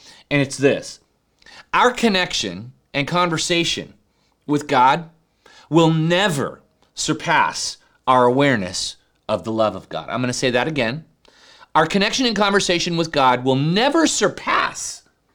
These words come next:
our awareness of the love of God. Think about it.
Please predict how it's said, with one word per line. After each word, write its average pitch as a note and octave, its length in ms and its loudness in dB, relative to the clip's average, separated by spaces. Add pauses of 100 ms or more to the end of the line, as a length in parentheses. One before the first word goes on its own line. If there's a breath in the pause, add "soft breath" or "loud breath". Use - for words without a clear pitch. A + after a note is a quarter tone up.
(500 soft breath)
our C#3 260 6
awareness C#3 1000 0 (760)
of A#2+ 180 2
the A#2 100 -6
love A2 680 2
of G#2+ 120 -12
God. A2+ 260 0
Think G3+ 160 -2
about G#2+ 240 -6
it. - 80 -16